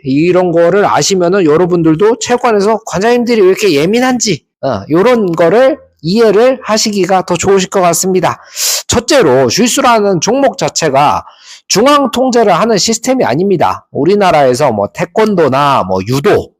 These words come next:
어, 복싱 뭐 이런 데들은 좀 중앙 통제가 되는 편이거든요. 복싱은 또 요즘엔 아니기도 하더라고요. 근데 뭐 한 단체에서 정확하게 뭐 단을 발급하고 거기를 제외한 거는 이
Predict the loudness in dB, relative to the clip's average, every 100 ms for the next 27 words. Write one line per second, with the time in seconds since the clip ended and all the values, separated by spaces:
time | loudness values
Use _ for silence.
0 | _ -4 -4 -2 -2 0 -2 -4 -4 0
1 | 2 2 2 0 2 2 2 0 -2 -2
2 | 0 0 0 -2 0 0 0 -2 -2 -2
3 | -2 0 -2 -2 -4 -2 0 2 0 2
4 | 2 2 2 2 0 0 -2 -2 0 -2
5 | 0 0 2 2 2 2 2 0 _ -20
6 | _ 0 2 2 2 2 0 -2 -2 -6
7 | -8 -6 -4 -2 0 0 2 2 0 0
8 | -2 -2 -2 -2 -2 -2 -4 -4 -4 -2
9 | -2 -2 -4 -4 -8 -4 -2 0 0 2
10 | 2 0 -2 -4 -2 0 0 -2 -2 0
11 | 2 0 -2 -2 0 2 2 2 -2 _
12 | _ -4 -2 -2